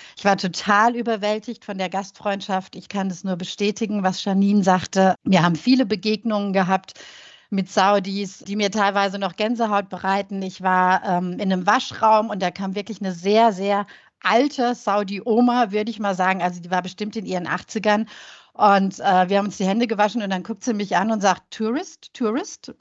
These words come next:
Und da hab ich gesagt: "Ja, aus Deutschland." Und dann, dann hat sie mich angeschaut und sagte: "Assalamu alaikum und welcome", in einem ganz gebrochenen Englisch. Ich fand das wirklich großartig. Und auch die jungen Saudis, die, wir waren auf, auf Touren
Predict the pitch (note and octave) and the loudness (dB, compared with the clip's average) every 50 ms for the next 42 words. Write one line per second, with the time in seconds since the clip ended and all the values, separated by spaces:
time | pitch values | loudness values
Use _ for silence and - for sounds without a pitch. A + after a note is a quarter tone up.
0 | - - F#3+ F#3 F#3 F#3+ F#3 E3+ F3+ F3+ F3 - F3+ G3 A#3+ C4+ D4 A#3 F3 F#3 | -14 -8 -4 -4 -2 -2 -2 -2 -4 -4 -2 0 2 4 4 4 4 4 2 0
1 | - - - F#3 F#3+ A3+ - - - A#3 A3+ A#3 B3 C4+ C4 - - G3+ F#3+ F#3 | -2 -4 -2 -2 0 -2 -2 0 2 2 4 4 4 2 0 -2 -6 -6 -6 -4
2 | - G3 F#3 F#3+ F#3 F3+ F3 - F#3+ F#3+ F#3+ F3+ - - _ - - E3 F3+ G#3+ | -2 -2 -2 -2 -4 -6 -4 -4 -4 -4 -4 -6 -8 -14 _ -18 -6 -6 -6 -6
3 | - - - G#3 G3+ G3 - - D#3+ E3 F#3 G#3 G3+ - A3+ G#3+ G#3+ G#3 G3+ F#3+ | -4 -4 -2 -2 -2 -2 -2 -2 0 0 0 0 0 2 4 4 4 4 2 0
4 | F#3 G3 G#3 F#3+ - - G#3 G3 F#3+ F#3+ - F#3 F#3+ F#3+ F#3+ F#3 F3+ F3+ F#3 F#3 | 2 2 2 2 2 2 2 2 4 4 2 2 4 4 4 2 2 2 2 2
5 | G#3 A3 - C4 A#3 A3+ G3+ G3+ G3 F3+ G3 G3 G#3 G#3+ G#3 - F#3+ D#3+ F3 G#3 | 0 0 -2 -2 -2 0 0 -2 0 2 4 4 4 2 2 0 -2 0 0 -2
6 | G#3+ - - - - - - - G#3 F#3+ G#3 G3+ G#3 G#3 B3 C4 C4 - B3 F#3+ | -6 -8 -12 -20 -20 -20 -10 -2 0 2 2 4 4 4 2 2 0 -4 -6 -6
7 | - - G3 A3+ A#3+ B3 G#3+ G#3 G3+ E3+ E3+ F#3+ G#3+ A3+ G#3 F#3 F3+ G3+ A3+ - | -2 0 0 0 0 -2 -4 -6 -6 -6 -6 -6 -4 -6 -4 -4 -4 -6 -6 -10
8 | - - - _ - - - _ - - C3+ G3 A3 - - G#3+ G#3+ - A3 - | -14 -18 -20 _ -20 -20 -20 _ -20 -14 -12 -12 -6 -2 0 0 0 -2 -6 -8
9 | - G#3+ G#3 - G3+ F#3+ - - - G3+ G#3 A3+ A#3+ - - - E3 E3 F3 F3+ | -6 -8 -6 -6 -10 -12 -12 -12 -10 -4 -4 -4 -2 -2 -2 -2 -2 -2 -2 -2
10 | - G3+ - G3+ - G3+ G3 - G3+ G#3+ - - A#3 G#3 F#3+ G#3 G#3 A3+ A#3+ A#3+ | -4 -4 -4 -2 -2 0 2 4 2 2 2 -2 -4 -2 2 2 4 4 4 4
11 | A#3 A3 F#3 - E3+ E3+ E3+ F3+ E3+ F3 F#3 F3+ E3+ - - _ A3 G3 F#3 F#3+ | 2 2 2 2 2 4 4 2 0 -2 -4 -6 -6 -8 -12 _ -14 -12 -12 -12
12 | G3 G#3 G#3+ G#3 F#3+ F3+ G3 G3+ G#3 G#3+ G#3+ F#3 F3+ G3+ F#3+ - - - - D#3+ | -10 -6 -6 -4 -2 0 2 2 4 2 2 0 0 -2 -2 -4 -10 -14 -6 -6
13 | F3+ F#3+ - - - - - - G#3 G#3 G#3+ G#3 G3 G3+ G3+ G3 G3 F#3+ F3 | -6 -6 -6 -10 -20 -18 -12 -6 -2 0 0 0 0 0 -2 -2 -2 -4 -4